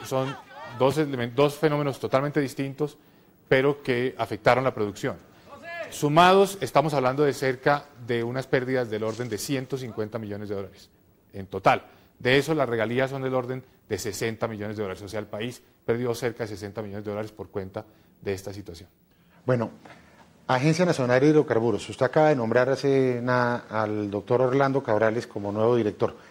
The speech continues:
Speaker 2: ¿Qué cambios se van a producir en la Agencia Nacional de Hidrocarburos frente a lo que venía pasando?
Speaker 1: Bueno, la agencia hizo una tarea muy importante en estos últimos ocho años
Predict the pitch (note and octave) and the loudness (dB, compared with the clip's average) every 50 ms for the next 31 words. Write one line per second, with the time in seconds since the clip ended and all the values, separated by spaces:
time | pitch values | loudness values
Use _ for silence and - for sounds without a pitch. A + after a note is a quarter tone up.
0 | _ _ - F3+ F3 - G#3 F#3+ D#3 B2+ A#2 A#2 A2+ - - - - _ _ _ | _ _ 2 2 4 6 4 4 4 2 0 -2 -2 -4 -6 -10 -16 _ _ _
1 | _ _ _ _ _ _ _ _ _ _ - - B2 A2+ A#2 C#3 C#3+ C3+ D3 B2+ | _ _ _ _ _ _ _ _ _ _ -2 0 2 2 2 2 0 0 2 2
2 | A#2+ A2 G#2 - B2+ B2 C3 C3+ B2+ G#2+ G#2+ A#2+ - C3+ C3 B2+ G2+ A2 G#2+ G#2+ | 2 0 0 0 0 2 2 2 0 -2 -4 -4 -4 -2 -2 -4 -4 -4 -4 -2
3 | G#2+ A2 A#2+ B2 A#2 A2+ - - G2 G2 G#2 G#2+ A#2 A2+ - - - _ _ _ | -2 -2 -2 -2 -2 -4 -4 -6 -4 -4 -2 -2 -4 -4 -6 -12 -20 _ _ _
4 | _ _ - B2+ B2 A#2 - B2 A2 A2+ G#2+ - A2+ G#2+ G#2+ A2+ A#2 A2+ B2 A#2+ | _ _ 0 0 0 2 0 0 0 0 0 0 -2 -2 0 -2 -2 -2 -2 -4
5 | B2 A2+ - - - _ _ _ _ _ _ _ _ _ _ _ - B2 G2 - | -4 -6 -10 -14 -20 _ _ _ _ _ _ _ _ _ _ _ 0 0 0 0
6 | - - _ _ _ _ - D#3+ G3+ G3 G3+ A#3 C4 C4 A3 B3 A#3 A3+ A3+ G3 | -4 -14 _ _ _ _ 0 4 4 6 6 4 4 2 2 2 2 2 2 0
7 | G#3 G#3 G3+ F#3 - D3 B2+ C3+ C#3 D3 D#3+ E3 E3+ E3+ E3+ E3 - A#2+ - - | 0 0 0 2 2 2 4 4 4 4 4 4 2 2 2 2 0 2 4 4
8 | D#3 C3+ G#2+ - G#2 G#2 A2 G#2+ - C#3 B2 C#3 C3+ B2+ D3 C3+ C3 A#2 G2+ A2+ | 4 4 2 -2 -4 -4 -6 -4 -4 -4 -2 -2 -2 -2 -4 -4 -4 -4 -6 -4
9 | G#2 A#2+ A2 - - C3 B2 A#2+ A#2+ A#2+ B2+ B2+ - - | -2 -2 -2 -2 0 0 2 2 2 0 -4 -6 -8 -14